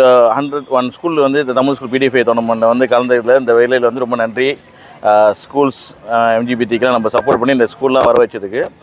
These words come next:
இந்த டோர்னமெண்ட் நல்லபடியா நடந்து இன்னைக்கு ஃபைனலுக்கு போயிருச்சு இன்னைக்கு டீமு. இன்னைக்கு ஒரு பிரச்சனை இல்லாம அவங்க சிற்றுண்டிலாம் எல்லாம் நம்ம பி டி எஃப் ஐ சார்பில் எல்லாம் அரேஞ்ச்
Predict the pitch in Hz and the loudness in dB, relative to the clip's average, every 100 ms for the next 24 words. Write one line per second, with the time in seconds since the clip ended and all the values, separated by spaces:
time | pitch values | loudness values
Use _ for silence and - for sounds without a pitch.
0 | _ - _ - 117 120 147 151 135 127 | _ -20 _ -6 -2 0 0 2 0 2
1 | 139 139 127 131 147 175 127 120 120 107 | 2 0 0 2 2 2 0 -2 -4 -6
2 | 120 120 117 117 117 117 113 131 139 127 | -4 -2 -4 -2 -2 -2 -2 -2 0 -2
3 | 113 113 - 113 107 95 123 135 170 - | -2 -4 -4 -10 -10 -6 -4 -4 -6 -12
4 | 117 120 113 117 120 135 123 135 147 139 | -6 0 2 4 2 0 -2 -2 -2 0
5 | 135 139 123 113 127 131 135 131 131 123 | 0 0 0 -4 -12 -6 -4 0 0 0
6 | 127 120 117 110 127 123 117 113 120 113 | 0 2 2 2 0 -4 -4 -2 -2 0
7 | 113 123 120 98 127 | 2 2 0 -2 -4